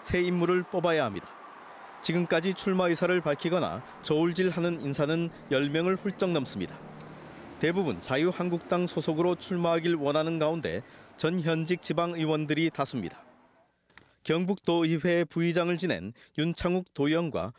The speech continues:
이홍희 도의원, 김석호 전 도의원은 선거에 나설 뜻을 공공연히 밝혔고 재선의 이태식 도의원도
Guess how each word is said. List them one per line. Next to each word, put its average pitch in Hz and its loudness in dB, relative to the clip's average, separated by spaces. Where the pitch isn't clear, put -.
이홍희 170 0
도의원, 131 -2
김석호 165 0
전 170 0
도의원은 143 0
선거에 180 2
나설 160 0
뜻을 165 0
공공연히 175 0
밝혔고 147 -2
재선의 160 0
이태식 165 -2
도의원도 151 0